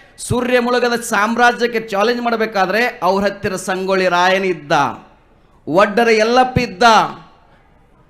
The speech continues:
ಅಮಟೂರು ಬಾಳಪ್ಪ ಇದ್ದ. ಹಾಗಾಗಿ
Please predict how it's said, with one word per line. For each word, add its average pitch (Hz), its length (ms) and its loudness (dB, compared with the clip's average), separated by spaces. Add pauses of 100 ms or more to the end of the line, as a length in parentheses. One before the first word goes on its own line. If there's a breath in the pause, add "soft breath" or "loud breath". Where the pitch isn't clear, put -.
(120)
ಅಮಟೂರು 240 460 0
ಬಾಳಪ್ಪ 247 480 2
ಇದ್ದ. 196 260 -4 (1160)
ಹಾಗಾಗಿ 240 840 0